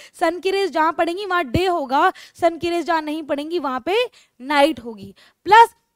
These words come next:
जब रातें लंबी होती हैं और दिन छोटे होते हैं, वो विंटर सीजन होता है नॉर्दर्न हेमिस्फीयर में। हमेशा इंडिया को दिमाग में रखना। और नीचे नॉर्थ और नॉर्दर्न हेमिस्फीयर और सदर्न हेमिस्फीयर उल्टा चलेगा, ऊपर विंटर है,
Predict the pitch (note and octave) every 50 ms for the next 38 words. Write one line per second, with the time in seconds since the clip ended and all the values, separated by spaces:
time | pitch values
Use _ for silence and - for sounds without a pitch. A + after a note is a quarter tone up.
0 | _ A#3 G#4 F#4 D4+ - D4 C#4+ C#4+ D#4 D#4+ - G#4+ A4 G4+ G4+ F#4+ F#4 F4+ E4+
1 | F#4 F#4 F4 E4 C#4+ - - D4+ D4+ D4+ D#4+ E4+ F#4+ A4+ A4+ - _ _ _ _
2 | _ - E4 E4+ F4 C#4 B3 F#4+ G#4+ A4+ A4 - - - D#4 D#4 - F4 F4+ E4
3 | D4+ C#4+ - D#4+ E4 F#4+ G4+ G#4+ F4 B3+ D4 C#4 D4 C4+ E4+ F4 - - E4 C#4
4 | D#4+ D#4 D4+ D4 C#4 - D#4+ F4+ G4+ G4+ - A#3+ A#3 A#3 A#3 A#3 A#3+ A#3+ A#3 A3+
5 | B3+ C4+ C4+ A#3+ A#3+ A#3 A#3 - A#3+ A3 G#3+ G#3 G#3 - - - - - C#4+ D#4
6 | E4+ F#4 F4 G#4 C5 - B4 E4 E4 E4 F4 F4 F#4 F4+ F4 F4+ F4 B3+ D4+ C#4
7 | C4 A#3+ A#3 A3 A3+ A3 G#3 G3+ - - G3+ F#3+ F3+ _ _ _ _ _ - D4+
8 | D4+ D4+ D4 D#4 E4 B3+ - G#4 A4+ A4+ G#4+ - - - _ _ _ - B3 C4
9 | D4 F4+ G4 G4+ G4+ G4+ G4+ - - C#4+ C#4 C4+ B3+ A#3+ D#4 F4 G4 G4 G#4 G4
10 | A4+ A4+ G#4+ - E4+ D4 B3+ E4 F4 E4+ F#4+ F4+ A4+ - - _ _ - F#4+ F#4+
11 | F4+ - G#4+ G#4 G4+ - E4+ D4+ C4+ A#3+ A3 A3+ - - F4 F4 - - G4+ G4
12 | G4 G#4 G4+ G4 - G#4 G4+ G#4 A4+ A#4